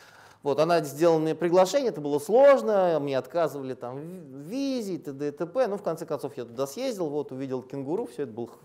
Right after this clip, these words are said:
красиво и замечательно. Э, два момента, из которых вот я хотел бы молодёжь, да, чтобы обратил на это внимание. Первый момент — это нетворкинг.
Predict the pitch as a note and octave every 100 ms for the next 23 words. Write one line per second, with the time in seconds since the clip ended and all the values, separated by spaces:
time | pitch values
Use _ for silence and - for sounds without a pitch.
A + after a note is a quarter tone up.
0 | _ B2+ C3+ C#3+ B2+ B2+ E3 A3 C#4+ C#4+
1 | G3 - - F#3 - D#3 D#3 D3+ D3+ -
2 | - - C#3+ E3 B3 A#3+ A#3 A#3+ - D3+
3 | A#2+ D#2+ - - G2+ C#3+ - D3+ E3 D3
4 | C3 D3+ - - - A#2 C3+ D3 D3+ F3
5 | D3 D3 D#3 E3+ D#3 C3 - - A2 D#3+
6 | D#3+ A#2 A#2+ B2+ C3+ C3 A2+ A2 C3 A2
7 | G#2 A2+ B3 A3+ F3+ G3+ F#3+ E3 D3 C#3
8 | B2+ A2+ - F#2